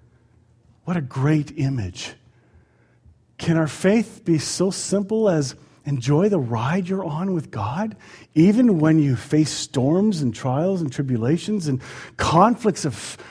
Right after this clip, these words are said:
faith and belief? It's okay. You're allowed to. We don't have time to continue, good, but next week I'm gonna get into, oh yeah, Paul, Paul Young wrote this too.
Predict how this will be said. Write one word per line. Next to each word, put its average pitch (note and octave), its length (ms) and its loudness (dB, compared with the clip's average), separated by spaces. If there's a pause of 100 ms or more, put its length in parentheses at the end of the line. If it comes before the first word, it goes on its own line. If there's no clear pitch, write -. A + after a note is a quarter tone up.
(180)
faith G#3 760 6
and F#3 100 6
belief? F3 840 8 (1400)
It's - 140 -8
okay. F#3 560 -4 (1200)
You're D3 180 0
allowed D#3 420 0
to. F2+ 200 -10 (2500)
We C#3+ 80 -4
don't F3+ 100 0
have D#3 140 -4
time C#3 300 0
to G#2+ 40 -6
continue, G2 560 -4
good, F#2 240 -8 (220)
but A2+ 100 -6
next C#3 300 0
week B2 140 -2
I'm A#2+ 140 -2
gonna A#2 140 0
get B2 220 0
into, A2+ 500 -2 (340)
oh D#3 60 -4
yeah, B2 220 -2 (160)
Paul, C3 180 -6 (220)
Paul D3+ 180 -2
Young B2+ 220 0
wrote A2+ 200 -4
this G#2+ 160 -10
too. F2+ 160 -12